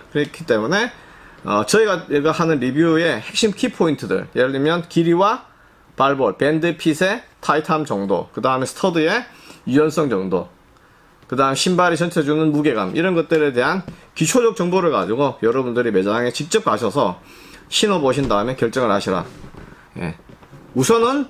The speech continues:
어쨌든 스터드 타입이 아니라 반드시 어퍼 타입이 우선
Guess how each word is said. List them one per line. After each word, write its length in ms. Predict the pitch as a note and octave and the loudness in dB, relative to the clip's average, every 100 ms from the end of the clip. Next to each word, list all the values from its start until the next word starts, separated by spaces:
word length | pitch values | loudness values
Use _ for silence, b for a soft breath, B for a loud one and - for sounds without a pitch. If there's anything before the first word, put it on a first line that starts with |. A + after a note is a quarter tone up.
| - | -4
어쨌든 480 | B2 F#3 F#3+ A#3+ A3 | -2 -2 0 0 -2
스터드 580 | - A3+ G3+ F#3+ C#3+ B2 | 2 2 4 2 0 0
타입이 320 | A3 G3+ F3 | 0 0 2
아니라 460 | A2+ G#2 C3+ C3+ G#2 | 0 0 0 0 0
반드시 360 | A2 B2 C3+ | -2 0 0
어퍼 300 | F3 F3 F#3 | 0 0 -2
타입이 480 | - C#3+ C3 D3+ D#3+ | -2 -2 0 0 0
우선 380 | G#2 A2+ G2 | -2 0 -2